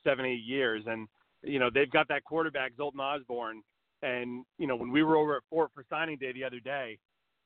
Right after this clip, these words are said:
Steve, Steve LaPrade still just such a big smile talking about him. And,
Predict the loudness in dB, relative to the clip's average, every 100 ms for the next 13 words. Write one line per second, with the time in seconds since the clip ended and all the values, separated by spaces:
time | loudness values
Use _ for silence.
0 | -12 -8 -10 _ _ _ -20 -8 -2 0
1 | 4 4 4 0 0 0 -2 -14 -6 -6
2 | -4 -8 -8 -4 -2 -2 -4 -6 -6 -10
3 | -12 -8 -10 -10 -14